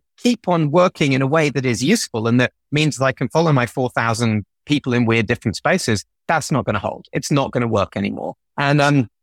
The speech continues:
that was the, that was the point at which I, I switched my energies to Mastodon and found that most of the stuff that I loved from Twitter was, was happening there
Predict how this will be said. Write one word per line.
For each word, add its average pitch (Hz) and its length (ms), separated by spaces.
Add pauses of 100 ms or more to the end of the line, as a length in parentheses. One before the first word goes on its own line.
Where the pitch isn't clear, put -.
that 151 160
was 151 140
the, 139 180
that 143 120
was 135 100
the - 60
point 143 140
at 123 40
which 123 180
I, 123 160
I 127 100
switched - 380
my 131 140
energies 120 420
to - 80
Mastodon 123 460
and 120 100
found 120 340
that 117 180 (200)
most 143 460
of 113 80
the 127 80
stuff - 320
that 127 100
I 120 120
loved 123 240
from 123 100
Twitter 139 320
was, 117 260
was 139 160
happening 151 380
there 117 300